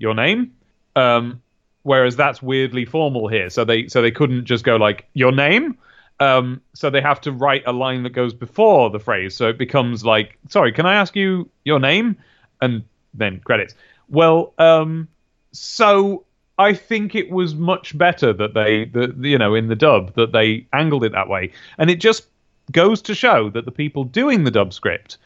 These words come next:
were thinking in those terms. They were trying to make it present itself the best it can. I, in other words,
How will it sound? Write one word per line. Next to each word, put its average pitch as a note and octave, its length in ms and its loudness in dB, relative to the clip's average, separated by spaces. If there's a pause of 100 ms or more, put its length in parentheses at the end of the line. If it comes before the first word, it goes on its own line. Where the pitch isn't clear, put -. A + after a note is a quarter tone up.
(380)
were D#3 160 6
thinking F3+ 420 0
in D#3 80 0
those D3 260 2
terms. A2+ 320 2
They A#2+ 100 0
were A#2+ 80 -2
trying C3+ 380 0
to C#3+ 100 -6
make B2 320 -2
it A2+ 240 -4 (800)
present C#3+ 520 0
itself A#2 360 -2
the A#2 60 -10
best A2+ 280 -2
it C3 40 -6
can. B2+ 260 -6
I, F#3 100 2 (180)
in C4 100 4
other G#3+ 120 6
words, C3+ 200 0